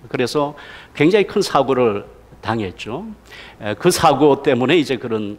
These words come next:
카드가, 예, 날라오고 있는데, 에, 그때 이제 의사들이, 예, 그런 얘기를 했습니다. 수술을 하면서, 어, 영구적인 장애를 가질 가능성이 크다. 예. 예, 우리 집사람 얘기를 들으니까,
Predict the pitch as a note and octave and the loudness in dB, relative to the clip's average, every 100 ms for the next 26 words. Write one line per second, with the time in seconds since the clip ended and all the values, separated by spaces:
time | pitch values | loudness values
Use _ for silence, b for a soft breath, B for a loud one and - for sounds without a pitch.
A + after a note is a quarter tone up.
0 | _ - - A#2 A2 G#2+ F#2+ - - _ | _ -6 -4 -2 -2 -4 -4 -8 -20 _
1 | - G2+ G2+ A#2 A2+ G#2+ B2+ G#2+ G2 F#2+ | -16 -10 -4 -2 -2 -4 -4 -8 -8 -12
2 | B2 D#3+ F#2 - B B B B B B | -10 -10 -12 -16 B B B B B B
3 | B A2+ A#2 F3 F3 F#3 F#3 F3 E3 E3 | B -6 -4 -2 2 4 6 4 4 0
4 | - - - D3 E3 E3+ E3 D#3+ D#3 C3+ | -4 -16 -10 -2 -2 0 0 0 0 0
5 | B2 A2+ A#2+ F3+ C#3 A#2 - _ C3 B2 | 0 -2 -6 -6 -6 -10 -20 _ -8 -8
6 | - C#3 B2 G#2+ B2+ G#2 G#2+ B2 A2 G#2 | -4 -2 -2 -2 -4 -4 -8 -10 -8 -8
7 | - C#3+ B2+ B2 A#2 G#2 G2+ G2+ - D#3 | -8 -8 -6 -6 -6 -8 -8 -10 -10 -10
8 | A2 A#2 - _ B B B B B G2+ | -12 -18 -20 _ B B B B B -12
9 | G2+ A2 B2+ D3 D3+ D3+ E3+ E3+ C3 C#3+ | -8 2 4 4 4 4 4 4 4 4
10 | D3+ A#2 A2 C#3 A#2 A#2 A#2 B2+ A#2 - | 2 0 0 0 -2 -2 -6 -6 -6 -4
11 | - F#3 B2 F#2 G#2+ G2+ A2 B2 _ _ | -6 -2 -4 -4 -8 -12 -18 -20 _ _
12 | _ _ _ A2+ G2 - C3 B2+ - - | _ _ _ -18 -16 -16 -20 -20 -20 -20
13 | - - G#2 A2 A2+ G#2+ - - C#3 A#2+ | -20 -18 -12 -8 -6 -6 -8 -2 0 2
14 | A2+ G#2+ B2+ A#2+ B2 A#2 G2 - A#2+ F3 | 2 0 -2 -2 -6 -8 -8 -6 -4 -4
15 | G#3+ | -8